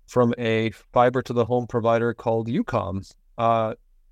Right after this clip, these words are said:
which I thought was just fantastic. Uh, in two thousand twelve, we certainly didn't have that in, in Atlanta. I lived in downtown Atlanta. That's my permanent residence. Couldn't have dreamed of such a thing, really.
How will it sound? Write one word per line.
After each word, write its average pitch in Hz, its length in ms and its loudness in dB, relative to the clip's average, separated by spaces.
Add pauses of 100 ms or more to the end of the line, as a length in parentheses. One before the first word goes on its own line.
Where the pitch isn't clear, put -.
(140)
which - 120 -16
I 156 60 0
thought 175 160 2
was 156 140 -2
just - 180 -6
fantastic. 143 680 -2
Uh, 123 180 -2
in 113 60 -2
two 139 120 -2
thousand 117 260 2
twelve, 123 240 4
we 101 80 -2
certainly 113 300 -4
didn't 98 200 -4
have 104 220 -2
that 98 240 -4
in, 98 260 -6
in 101 120 -4
Atlanta. 107 580 0 (260)
I 107 100 -8
lived 120 180 -2
in 98 80 -6
downtown 104 360 0
Atlanta. 110 320 -2
That's 101 160 -4
my 107 100 -10
permanent - 320 -2
residence. 101 460 -2 (380)
Couldn't - 180 -4
have 92 100 0
dreamed 151 260 -2
of - 80 -10
such - 220 -8
a 101 40 -6
thing, 101 240 -6
really. 104 260 -2